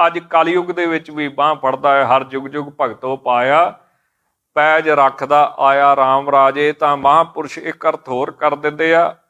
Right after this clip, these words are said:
"ਅੱਜ ਆਦ ਮੈਨੇ, ਆਦ ਜਿਹੋ ਜਿਹਾ ਆਦ ਸ਼ੁਰੂ ਤੋਂ ਸੀ, ਉਹਦਾ ਸੁਭਾਅ, ਉਹਦੀ ਬਿਰਤੀ, ਉਹਦਾ ਗੁਣ ਹੁਣ ਕੋਈ ਬਦਲਿਆ ਨਹੀਂ ਆ।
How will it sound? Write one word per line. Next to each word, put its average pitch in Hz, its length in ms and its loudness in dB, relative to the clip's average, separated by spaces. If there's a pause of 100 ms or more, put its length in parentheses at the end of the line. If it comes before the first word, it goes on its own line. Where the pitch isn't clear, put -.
(140)
"ਅੱਜ 165 180 -4 (120)
ਆਦ 147 400 2
ਮੈਨੇ, 156 460 -2 (120)
ਆਦ 156 440 4
ਜਿਹੋ 165 420 -2
ਜਿਹਾ 185 160 0
ਆਦ 156 420 2
ਸ਼ੁਰੂ 233 360 -4
ਤੋਂ 190 200 -2
ਸੀ, 110 200 -14 (560)
ਉਹਦਾ 165 280 4
ਸੁਭਾਅ, 131 680 2
ਉਹਦੀ 156 200 -6
ਬਿਰਤੀ, 135 540 -4
ਉਹਦਾ 151 260 0
ਗੁਣ 135 300 -2
ਹੁਣ 139 260 -2
ਕੋਈ 147 200 -2
ਬਦਲਿਆ 147 520 0
ਨਹੀਂ 202 260 -4
ਆ। - 80 -10